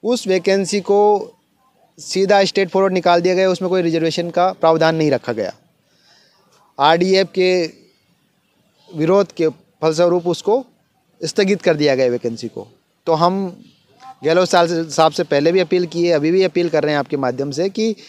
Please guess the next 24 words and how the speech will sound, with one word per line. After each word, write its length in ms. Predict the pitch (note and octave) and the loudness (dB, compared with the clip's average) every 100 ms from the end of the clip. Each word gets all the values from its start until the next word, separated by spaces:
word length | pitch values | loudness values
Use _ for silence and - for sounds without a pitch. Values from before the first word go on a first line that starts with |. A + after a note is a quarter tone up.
| - C#3 | -8 -2
हमारा 640 | D#3 E3+ F3+ G#3 G#3+ G#3 | 4 6 6 6 4 2
उद्देश्य 800 | F3 D#3+ F3 F#3 - G#3 G#3+ G#3+ - _ _ | -2 -2 0 0 0 -2 0 -2 -8 _ _
किसी 200 | F#3+ F#3+ | -6 -2
वैकेंसी 360 | F#3+ F3+ F#3+ G3 | 0 0 0 0
को 100 | G#3 | 2
रोकना 360 | E3+ E3 F#3+ F#3+ | 2 2 0 -2
नहीं 180 | G3+ | -2
है, 140 | D3 - - _ _ _ _ - _ - | -4 -8 -20 _ _ _ _ -20 _ -10
उसको 220 | D#3+ G#3+ | -2 2
आप 140 | G#3+ | 2
संवैधानिक 600 | - E3 F#3 F#3 G3+ A3 | 2 2 2 4 2 2
दायरे 340 | E3+ D3+ D#3+ F#3 | 2 2 2 2
में 100 | G3 | 2
लाइए, 360 | F3+ G3 D4+ - - | 2 0 -6 -12 -10
रिजर्व 280 | D#3 F#3+ F#3+ | -2 -2 -2
कैटेगरी 420 | F#3 F3+ E3+ F3 | -2 -2 -2 0
को 120 | F3+ | 0
रिजर्वेशन 540 | D#3 D3+ D#3+ E3 F3 | 0 0 0 -2 -2
का 80 | F3 | -2
जो 180 | E3+ E3+ | 0 0
हक 240 | C#3 C3+ | 0 -2
मिला 180 | D3+ D3 | -2 0
हुआ 220 | C#3+ C3+ | 2 2
है 120 | D3+ | 0